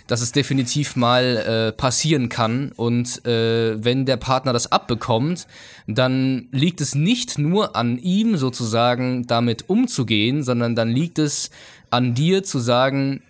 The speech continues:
du, meine Reaktion war vielleicht ein bisschen drüber, aber dennoch berechtigt, weil ich meine Geschichte dazu hab.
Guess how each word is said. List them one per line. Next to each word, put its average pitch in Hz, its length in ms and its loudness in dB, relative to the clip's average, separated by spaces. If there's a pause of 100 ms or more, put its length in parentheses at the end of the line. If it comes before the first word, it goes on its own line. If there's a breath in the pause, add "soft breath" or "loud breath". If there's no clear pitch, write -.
du, 151 440 0
meine 123 280 2
Reaktion 135 920 0
war 123 220 2
vielleicht 123 460 0
ein 120 100 0
bisschen 117 320 -2
drüber, 160 460 2
aber 120 240 0
dennoch 135 300 0
berechtigt, 131 640 -2
weil 113 160 2
ich 127 140 -4
meine 120 180 0
Geschichte 120 460 0
dazu 92 320 -6
hab. 80 220 -12